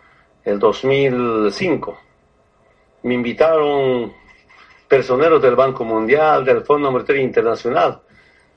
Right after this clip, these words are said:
Yo no tenía espacio, lugar para atenderlas. Recibía un café, un lugar de ca-, donde se toma café. Entiendo que ahí, eh, a pulsarme, ¿qué harán ustedes?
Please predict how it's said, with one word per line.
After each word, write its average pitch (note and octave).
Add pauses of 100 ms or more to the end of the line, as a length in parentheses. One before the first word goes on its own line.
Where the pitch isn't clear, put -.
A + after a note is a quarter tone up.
(280)
Yo B2
no A#2+
tenía A#2
espacio, C3
lugar A#2+
para A2+
atenderlas. A#2+ (580)
Recibía B2+
un A#2+
café, G2 (360)
un G#2+
lugar B2
de A2+
ca-, G#2
donde G#2
se A2
toma C3
café. - (920)
Entiendo F3+
que E3+
ahí, A3 (140)
eh, C#3+ (300)
a -
pulsarme, D#3
¿qué C3
harán B2+
ustedes? D#3+